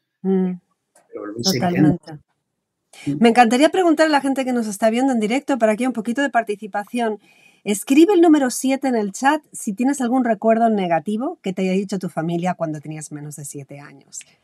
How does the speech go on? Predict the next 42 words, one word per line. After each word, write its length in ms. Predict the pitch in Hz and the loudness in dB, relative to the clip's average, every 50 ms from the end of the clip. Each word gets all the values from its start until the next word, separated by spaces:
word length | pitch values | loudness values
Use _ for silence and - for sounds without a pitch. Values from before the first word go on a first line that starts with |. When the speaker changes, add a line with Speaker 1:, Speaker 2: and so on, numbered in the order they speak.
| _ _ _ _ _ _ _ | _ _ _ _ _ _ _
Speaker 2:
<laughs> 380 | 170 160 - 165 147 135 139 160 | -4 -2 0 0 0 0 0 -2
Speaker 1:
Eso 280 | 185 175 - - 202 190 | -2 -2 2 2 0 0
Speaker 2:
Sí. 40 | - | 2
Speaker 1:
que 300 | - 196 214 196 175 - - _ _ _ - 190 - _ _ _ | 2 2 2 2 0 -2 -6 _ _ _ -16 -16 -16 _ _ _
creo 280 | - - 247 269 285 - | 2 6 10 10 10 10
que 100 | - - | 8 8
vamos 220 | 302 311 254 233 254 | 8 8 8 8 6
a 40 | 247 220 | 6 4
tener 120 | - 214 | 4 6
unas 160 | 214 220 220 214 | 6 6 6 6
cuantas. 280 | 220 202 190 208 190 208 185 | 6 2 2 2 0 0 2
No 140 | 196 208 202 | 2 2 2
pido 200 | 190 240 240 247 | 2 0 0 0
que 100 | - - | 0 0
me 100 | 220 208 | 0 2
digáis 300 | 196 185 185 185 180 - | 0 0 0 -2 -4 -4
qué 140 | - 170 151 | -4 -6 -6
cosa 280 | - 180 180 - 185 | -6 -6 -6 -6 -8
porque 220 | 175 170 151 143 170 | -8 -10 -10 -10 -12
puede 200 | 156 - - 175 | -10 -8 -10 -10
ser 180 | 170 - 170 170 | -8 -8 -6 -6
un 80 | 170 | -6
poco 440 | 151 - 175 151 - 180 170 165 - - _ | -6 -8 -10 -6 -4 -4 -4 -4 -6 -12 _
traumático. 520 | - 180 175 170 175 170 - - 254 277 | -6 -4 -2 -2 -2 -4 0 2 4 8
Speaker 2:
No, 80 | 277 277 | 8 8
bueno, 140 | 262 240 - | 8 6 6
pero, 480 | 185 185 180 - 175 165 170 165 165 175 | 4 4 4 6 6 6 6 6 6 6
pero, 220 | 175 185 175 - | 4 2 2 0
pero, 60 | 180 165 | 0 0
eh, 180 | 170 160 147 156 - 160 170 160 | 2 2 2 0 -2 -2 0 0
la 100 | 160 160 | 2 0
gente 200 | 190 185 190 202 | 0 -2 -4 -4
puede 220 | 196 202 202 196 190 | -4 -2 -2 -2 -2
tomarlo 280 | - 165 170 170 175 180 | -2 -4 -2 -2 -2 -2
también 220 | 165 160 165 170 160 | 0 2 2 2 2
como 260 | 165 156 151 147 147 | 2 0 0 0 0
qué 140 | - 175 170 | -2 -6 -4
creencia 600 | - 175 180 175 175 180 180 175 175 - 180 170 | -2 2 2 4 4 4 4 2 2 0 0 0
limitante 540 | 156 151 143 143 135 135 151 156 147 156 147 - | 2 4 2 2 2 2 -2 -2 -2 -4 -4 -4
crees 420 | - 147 151 156 156 151 - - | -4 -2 -2 0 -2 -2 -6 -6
que 100 | - 135 131 131 131 131 | -4 -2 -2 -2 -2 -4
estuvo 580 | 127 - - - 156 143 135 135 131 - - | -8 -14 -10 -6 -4 -2 -2 -4 -4 -6 -12